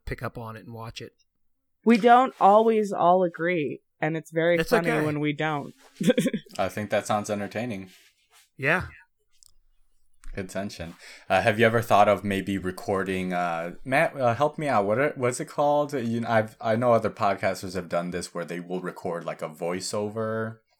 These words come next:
Speaker 3: or a commentary track so someone can play it along with a movie while they're watching. So it'll, it's
Speaker 1: Oh,
Speaker 3: like, you
Speaker 1: yeah,
Speaker 3: know, you're,
Speaker 1: yeah.
Speaker 3: uh, you're watching with your, with your best buddies.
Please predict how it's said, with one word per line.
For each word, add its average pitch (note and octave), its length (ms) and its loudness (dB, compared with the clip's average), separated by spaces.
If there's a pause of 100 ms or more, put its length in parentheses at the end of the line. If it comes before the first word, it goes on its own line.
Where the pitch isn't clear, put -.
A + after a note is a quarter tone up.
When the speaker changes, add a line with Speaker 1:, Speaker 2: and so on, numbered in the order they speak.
Speaker 3:
or F#2+ 140 0
a F2 60 2
commentary G#2 760 -2
track G2+ 460 -2
so - 160 -10
someone F2+ 280 -8
can F2+ 160 -10
play F2+ 260 -4
it F#2 60 -2
along F2 400 -4
with F2 160 -10
a E2+ 40 -10
movie F2+ 260 -8
while G2 180 -2
they're G2+ 140 -6
watching. A#2 460 -8 (340)
So - 180 -4
it'll, G#2 340 0
it's F3 200 0
Speaker 1:
Oh, D#3+ 160 4
Speaker 3:
like, C3 100 -4
you B2+ 140 -2
Speaker 1:
yeah, C#3 160 0
Speaker 3:
know, A#2+ 60 0
you're, A#2 260 -2
Speaker 1:
yeah. F#2+ 240 -6
Speaker 3:
uh, F#2 80 -12 (180)
you're G#2+ 140 -6
watching G#2+ 500 0
with G#2 180 -8
your, G#2 480 -6 (140)
with G#2 160 -20
your G#2+ 100 -6
best B2 240 -6
buddies. - 440 -10